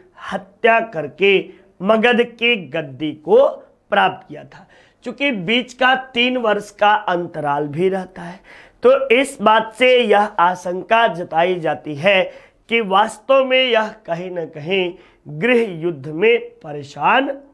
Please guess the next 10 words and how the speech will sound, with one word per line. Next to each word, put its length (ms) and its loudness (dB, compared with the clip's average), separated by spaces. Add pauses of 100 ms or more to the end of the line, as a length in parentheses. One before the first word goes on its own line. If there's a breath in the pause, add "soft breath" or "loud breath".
(320)
होगा। 280 -20 (540 soft breath)
इसी 300 2
कारण 480 2 (340 soft breath)
इसने 600 2
राज्याभिषेक 1300 -4 (300 soft breath)
दो 260 6
सौ 460 0
उनहत्तर 720 -6
ईस्वी 460 -16
में 340 0